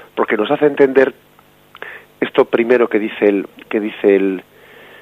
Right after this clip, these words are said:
el catecismo. Toda la iglesia es, es apostólica mientras que permanezca unida con Pedro y sus sucesores. Si esto hizo Pablo,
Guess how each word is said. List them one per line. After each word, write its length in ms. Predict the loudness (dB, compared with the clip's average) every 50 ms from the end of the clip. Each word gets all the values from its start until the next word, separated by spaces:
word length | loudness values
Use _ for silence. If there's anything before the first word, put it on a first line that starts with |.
| -20 _ _ -10
el 80 | -8 -6
catecismo. 640 | -6 -6 -6 -6 -6 -6 -8 -8 -6 -6 -8 -8 -8 -12 _ _ _ _ _ _ _ _ _ _ _ _ _ _ _ _ -20 -20 -18 -8 0
Toda 180 | 2 4 4
la 80 | 4 4
iglesia 300 | 2 0 -2 -4 -2 0
es, 140 | 0 0 0
es 100 | 0 0
apostólica 600 | 0 0 0 -4 -2 2 2 2 2 2 2 0 0
mientras 600 | 0 -2 2 2 2 2 2 0 -2 -2 -2 -2
que 120 | -4 -6 -4
permanezca 760 | 0 0 0 0 0 -2 -2 -2 -2 -4 -4 -6 -4 -2 -2
unida 440 | 0 0 -2 -2 0 2 2 2 0 -2 -14 -18 -18 -20 -20 _ -4
con 200 | -2 -2 -2 0
Pedro 400 | 0 2 2 2 2 2 2 0
y 40 | 0
sus 160 | -2 -6 -8
sucesores. 560 | -8 -8 -6 -6 -4 0 0 2 2 2 0 -2 -10 -20 _ -20 -20 -20 -20 -20 -20 -20 -20 -20 -20 _ -16 -8 -2
Si 80 | -2
esto 220 | -2 0 2 2 2
hizo 260 | 2 2 0 -2 0
Pablo, 500 | 2 2 0 0 0 -4 -8 -8 -10